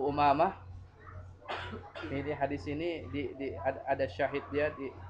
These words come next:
di mutabaah, iaitu, "Ja'alallahu bainahu wa bainan nar khandaqan kama bainas sama'i wal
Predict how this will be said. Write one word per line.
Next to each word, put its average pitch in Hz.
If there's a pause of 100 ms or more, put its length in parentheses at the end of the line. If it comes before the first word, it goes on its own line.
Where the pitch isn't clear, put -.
(380)
di 135
mutabaah, 143 (720)
iaitu, 196 (1500)
"Ja'alallahu 202
bainahu 190
wa 170
bainan 175
nar 180
khandaqan 160
kama 160
bainas 160
sama'i 151
wal 151